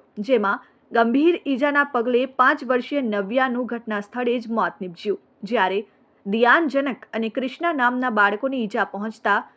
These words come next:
તાત્કાલિક સારવાર અર્થે હોસ્પિટલ ખસેડવામાં આવ્યા હતા. બનાવની જાણ થતાની સાથે જ અંકલેશ્વર બી ડિવિઝન પોલીસનો કાફલો ઘટના સ્થળે દોડી આવ્યો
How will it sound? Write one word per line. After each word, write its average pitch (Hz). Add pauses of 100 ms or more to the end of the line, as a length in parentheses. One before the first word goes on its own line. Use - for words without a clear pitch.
(280)
તાત્કાલિક 247
સારવાર 233
અર્થે 226
હોસ્પિટલ 208
ખસેડવામાં 185
આવ્યા 180
હતા. - (460)
બનાવની 220
જાણ 262
થતાની 285
સાથે 233
જ 285
અંકલેશ્વર 254
બી 240
ડિવિઝન 247
પોલીસનો 247
કાફલો 254
ઘટના 247
સ્થળે 247
દોડી 196
આવ્યો 214